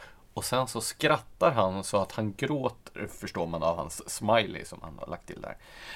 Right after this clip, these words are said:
Men jag tänkte att det, det här anknyter till ditt resonemang där om att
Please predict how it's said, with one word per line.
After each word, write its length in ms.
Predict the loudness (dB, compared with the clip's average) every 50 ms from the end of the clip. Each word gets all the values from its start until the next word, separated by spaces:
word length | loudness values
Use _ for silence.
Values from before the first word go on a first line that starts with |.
| -2 4
Men 80 | 4
jag 100 | 6 6
tänkte 300 | 6 2 2 2 2 2
att 140 | 2 2 0
det, 360 | -6 -2 2 6 6 6 6
det 80 | 6 6
här 120 | 4 6
anknyter 500 | 6 4 2 0 -4 -6 -4 0 0 -2
till 160 | -2 -2 -2
ditt 280 | 0 0 0 -2 -4 -8
resonemang 560 | -6 -6 -4 -4 -4 -2 -2 -2 -4 -4 -2
där 240 | -2 0 0 0 0
om 340 | -2 -4 -4 -6 -6 -6 -6
att 160 | -6 -8 -8